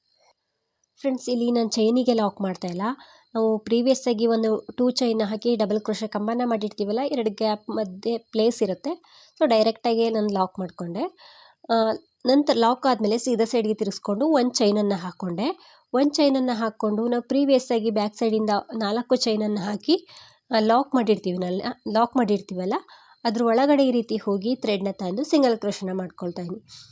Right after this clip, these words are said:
ಈ ನಾಲ್ಕು ಚೈನ್ ಗ್ಯಾಪ್ ಏನಿದೆ ಅದರೊಳಗಡೆ ನಾನು ಸಿಂಗಲ್ ಕ್ರೋಶೆಗಳನ್ನ ಮಾಡ್ಕೊಳ್ತಿದ್ದೀನಿ. ಈ ರೀತಿ ಆ ನಾಲ್ಕು ಚೈನ್ ಒಳಗಡೆ ಸಿಂಗಲ್ ಕ್ರೋಶೆನ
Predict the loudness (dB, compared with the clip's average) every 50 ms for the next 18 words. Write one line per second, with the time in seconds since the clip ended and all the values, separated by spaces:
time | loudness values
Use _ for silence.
0 | -20 -20 -6 -2 0 0 2 0 0 0 -2 -4 -2 -4 -6 -2 0 0 2 2
1 | 0 0 0 2 2 2 0 2 0 0 0 0 0 0 0 0 0 0 0 2
2 | 2 2 2 2 0 -2 -2 -2 -2 -2 -2 -4 -2 0 2 4 4 4 2 2
3 | -2 -4 -2 -2 -4 -4 -2 -2 -2 2 4 4 4 4 0 -4 -6 -8 -8 -8
4 | -8 -8 -6 -4 -2 -2 -2 -4 -4 _ _ _ _ _ _ _ _ _ _ _
5 | 0 0 2 0 -2 -2 -2 -2 -2 -4 -4 _ _ _ _ _ _ _ _ _
6 | _ _ -8 -4 -2 -2 0 0 0 0 0 -2 -2 -2 -4 -2 2 2 2 2
7 | 2 2 2 2 2 2 2 2 0 -2 -2 -4 -8 -16 -20 -20 -20 _ _ -2
8 | 0 2 2 2 2 2 2 2 0 0 0 0 -2